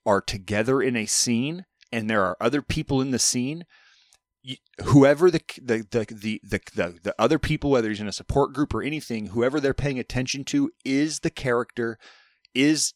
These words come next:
the personality of Tyler that he's being at that time. There are plenty of scenes where it's him and Marla together. The, the, the people are talking to Marla, and they're not paying attention to Edward Norton. He's kinda like third person watching on as Marla's doing this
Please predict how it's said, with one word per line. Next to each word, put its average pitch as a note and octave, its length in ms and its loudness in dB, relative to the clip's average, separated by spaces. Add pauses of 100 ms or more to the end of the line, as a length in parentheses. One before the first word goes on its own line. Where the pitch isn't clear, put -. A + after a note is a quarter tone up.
(160)
the A#2+ 120 -2
personality A#2+ 960 -2
of G2+ 220 -4
Tyler G2+ 340 -2
that F#2 180 -10
he's G#2+ 180 -10
being G2+ 260 -4
at F2+ 80 -12
that E2+ 180 -14
time. F2+ 220 -10
There G#2 160 0
are F#2+ 80 0
plenty C3+ 360 -4
of - 100 -8
scenes D3 420 -6
where A2+ 320 0 (400)
it's A2+ 200 -4
him C#3 160 0
and A#2+ 100 -2
Marla C3 360 2
together. C#3+ 480 0 (360)
The, G#2+ 160 0
the, F#2+ 200 -2
the F#2+ 140 -8
people C3+ 380 -2
are A2+ 100 0
talking A2+ 460 -2
to - 180 -6
Marla, A2+ 520 0 (600)
and A#2 160 0
they're G#2+ 100 2
not A2 260 2
paying D3 220 4
attention C#3 380 -4
to B2 120 -2
Edward B2 220 2
Norton. A#2 280 -2
He's G2+ 140 -8
kinda B2 200 -2
like G2 160 -6
third C3+ 300 2
person A#2+ 380 0
watching A#2+ 480 4
on A2 220 4
as F#2 140 -2
Marla's G2 460 0
doing F2+ 360 -6
this - 320 -8